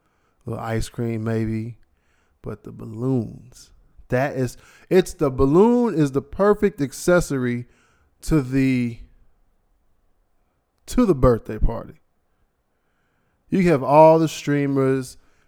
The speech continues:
and the big, uh, generic happy birthday. You can do all that. It comes down to them daggone balloons.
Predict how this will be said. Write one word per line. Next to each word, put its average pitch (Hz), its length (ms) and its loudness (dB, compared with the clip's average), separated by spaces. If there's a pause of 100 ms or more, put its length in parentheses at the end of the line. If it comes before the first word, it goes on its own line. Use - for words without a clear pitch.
(120)
and 123 240 -8
the 110 60 -10
big, 135 540 0 (260)
uh, 110 380 -10
generic 127 560 -4
happy 123 280 -6
birthday. 127 840 2
You 127 80 -2
can 135 80 -14
do 127 140 -4
all 135 420 4
that. 117 380 -4 (400)
It 113 160 -14
comes 139 320 -2
down 127 600 2 (460)
to - 100 -18
them 104 180 -18 (100)
daggone 110 560 -2
balloons. 107 640 -18